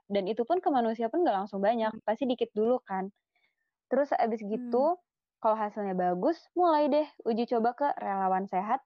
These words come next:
Speaker 1: dengan jumlah yang lebih banyak lagi. Dan juga jangka waktu yang lebih lama. Jadi kalau udah si obatnya oke nih,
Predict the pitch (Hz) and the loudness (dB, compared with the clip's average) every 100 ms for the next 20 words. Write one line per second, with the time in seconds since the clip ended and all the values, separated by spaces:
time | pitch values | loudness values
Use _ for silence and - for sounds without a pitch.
0 | _ 220 208 202 208 247 254 _ _ _ | _ -6 -4 -2 -2 -2 -4 _ _ _
1 | - 220 226 226 190 185 180 180 - 185 | -4 -2 0 -2 -2 -2 -2 -4 -4 -6
2 | 180 190 _ _ _ - 214 208 202 196 | -6 -10 _ _ _ -2 0 0 0 -2
3 | 185 247 277 240 220 196 180 - 262 294 | 0 0 2 0 0 -2 -2 -2 0 2
4 | 320 311 208 202 214 214 254 247 - _ | 0 -2 0 0 0 0 2 0 -2 _
5 | _ _ _ _ - 208 254 269 226 196 | _ _ _ _ -4 -2 0 0 0 0
6 | 202 185 196 - _ - 202 196 185 190 | 0 0 -2 -12 _ -2 0 2 0 0
7 | 233 254 262 247 202 | -2 -2 -2 0 -2